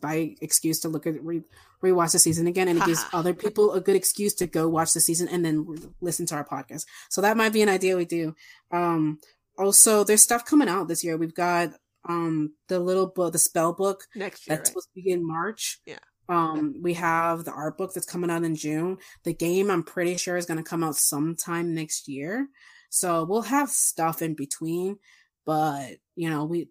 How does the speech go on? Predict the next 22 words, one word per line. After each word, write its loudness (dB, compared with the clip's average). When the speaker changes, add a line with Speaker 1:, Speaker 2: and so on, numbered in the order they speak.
Speaker 1:
I -2
think -2
it's -4
gonna -2
be -2
a -2
while. -4
I -4
would -2
not -2
be -4
surprised -2
if -12
it -8
takes -8
another -6
year -6
to -12
get -10
season -8
four -12
out -14